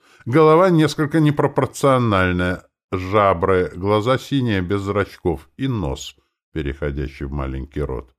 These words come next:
Очень длинные руки с тремя пальцами. Правитель Юлиус, они под ментальным контролем? Конечно, император, каждый из вас может войти в их разум. Я вот почему спросил.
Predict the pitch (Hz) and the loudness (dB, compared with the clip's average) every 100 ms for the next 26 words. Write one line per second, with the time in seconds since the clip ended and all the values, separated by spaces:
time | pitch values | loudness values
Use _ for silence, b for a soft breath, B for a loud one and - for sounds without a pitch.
0 | b b b b - 180 175 165 160 165 | b b b b 0 0 2 2 4 4
1 | 160 160 117 147 160 - - 117 101 110 | 4 2 2 0 0 -2 -4 -2 0 0
2 | 110 71 - 67 60 60 - _ _ _ | -2 -4 -4 -10 -12 -12 -18 _ _ _
3 | _ _ - 98 95 107 127 117 98 71 | _ _ -4 0 0 -2 -4 -4 -4 -4
4 | 64 67 - 107 120 123 131 113 123 113 | -6 -8 -8 -2 0 0 -2 -2 -4 0
5 | 123 117 110 107 107 101 101 92 98 139 | 2 2 0 0 -2 -2 0 0 0 -4
6 | 139 - _ _ _ _ _ _ _ _ | -8 -14 _ _ _ _ _ _ _ _
7 | _ _ _ - 85 107 - 156 139 90 | _ _ _ -4 -4 -4 -4 -6 -4 -4
8 | 71 64 76 - 120 127 135 98 113 - | -4 -6 -8 -4 -4 -2 -2 0 -2 0
9 | 113 101 101 110 95 110 107 110 98 87 | -2 -2 0 0 0 -2 -2 0 0 0
10 | 82 - _ _ _ _ _ - 98 - | -2 -8 _ _ _ _ _ -8 -6 -6
11 | 101 110 - 80 76 73 71 80 71 - | -6 -6 -6 -10 -6 -8 -6 -8 -8 -8
12 | 69 62 | -10 -10